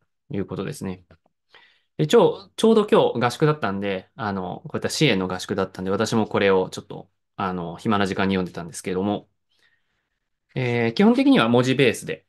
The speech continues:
えー、書いてある。漫画とかではない。結構、その、なんていうのかな。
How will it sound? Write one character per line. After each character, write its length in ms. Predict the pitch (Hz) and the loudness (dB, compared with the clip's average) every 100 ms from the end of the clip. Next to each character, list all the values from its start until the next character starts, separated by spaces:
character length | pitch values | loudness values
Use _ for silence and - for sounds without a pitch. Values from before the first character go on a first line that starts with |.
| _ _ _ _ _ _ _ _ | _ _ _ _ _ _ _ _
え 300 | 117 107 107 | -10 -8 -6
ー、 20 | - | 0
書 80 | |
い 80 | 117 | 0
て 100 | 98 | 0
あ 60 | 92 | -2
る。 120 | - | -4
漫 300 | 139 139 143 | 0 2 4
画 120 | 143 | 2
と 120 | 143 | 0
か 100 | 131 101 | 0 0
で 80 | |
は 120 | 98 98 | 0 -2
な 160 | 98 | -4
い。 160 | 95 - _ | -6 -14 _
結 160 | - 262 | -8 -2
構、 360 | 131 101 92 - | 2 2 0 -6
そ 120 | 117 | -8
の、 200 | 101 92 | -6 -8
な 360 | 95 - 104 104 | -12 -14 -14 -16
ん 60 | 113 | -4
て 120 | 156 | 0
い 20 | |
う 20 | 110 | 0
の 80 | 98 | -2
か 120 | 98 | -2
な。 420 | 101 95 - - | 0 -2 -4 -12